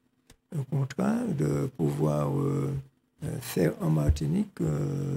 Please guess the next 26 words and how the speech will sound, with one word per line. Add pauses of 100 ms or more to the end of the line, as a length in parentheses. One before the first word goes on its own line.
(440)
les
deux
premières
années, (680)
euh,
d'ingénieur, (680)
en
attirant
la
Caraïbe. (180)
Donc, (680)
nous,
nous
avons
décidé, (340)
le
contrat
a
déjà
été
signé, (560)
et (100)
d'ici
quelque
temps,
euh,